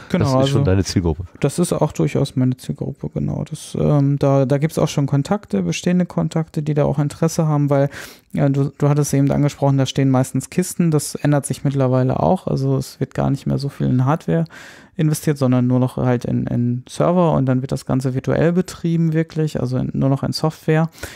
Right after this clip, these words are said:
Speaker 1: weil das natürlich in der, in den Betriebsablauf wesentlich besser reinpasst. Man, man kann halt flexibel irgendwas mal auslagern und muss gar nicht so viel, ähm, ja, Spezialhardware haben, was,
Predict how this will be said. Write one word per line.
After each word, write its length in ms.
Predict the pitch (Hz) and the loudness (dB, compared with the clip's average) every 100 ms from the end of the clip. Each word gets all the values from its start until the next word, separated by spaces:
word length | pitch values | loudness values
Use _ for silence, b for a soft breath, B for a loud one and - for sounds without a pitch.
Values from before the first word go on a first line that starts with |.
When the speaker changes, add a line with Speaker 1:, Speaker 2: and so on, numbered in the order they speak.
| B - | B -2
Speaker 1:
weil 120 | 143 | 0
das 120 | 156 | 2
natürlich 380 | 160 160 156 156 | 0 2 0 2
in 140 | 147 | 2
der, 240 | 143 135 - | 4 2 2
in 400 | 147 151 147 139 | -2 -2 0 2
den 180 | 135 135 | 2 0
Betriebsablauf 1300 | - - 156 - - - 156 143 - 143 131 135 - | -4 -4 -6 -6 -10 -6 -2 0 0 2 2 0 -4
wesentlich 480 | 135 131 127 123 - | 0 2 2 0 -2
besser 320 | - - 127 120 | -4 0 -2 0
reinpasst. 720 | 123 120 127 123 120 - - | -2 0 0 -2 -4 -8 -6
Man, 360 | 123 117 120 139 | -2 0 0 -2
man 140 | 131 123 | -4 -2
kann 240 | 131 123 | 0 2
halt 240 | 120 120 - B B B - | 2 0 -4 B B B -6
flexibel 460 | 131 - 135 127 | -4 0 2 2
irgendwas 480 | - 127 123 120 - | 2 0 0 -2 0
mal 120 | - | -2
auslagern 680 | - 123 - 123 120 120 117 | 0 -2 0 2 4 4 2
und 300 | 117 117 - | 2 0 -2
muss 180 | 123 - | -6 -4
gar 200 | 120 117 | 0 0
nicht 180 | 117 - | 0 -4
so 140 | 127 | -8
viel, 400 | - - 120 117 - | -8 -2 -2 -2 -2
ähm, 360 | 113 113 117 - B B B B | 0 2 0 -6 B B B B
ja, 140 | - 117 | -2 -2
Spezialhardware 1000 | - 135 131 135 131 117 - 107 104 113 | -2 -2 2 2 2 0 0 0 2 2
haben, 460 | 113 120 120 - - | 2 2 0 -6 -6
was, 320 | 120 - - | -6 -6 -12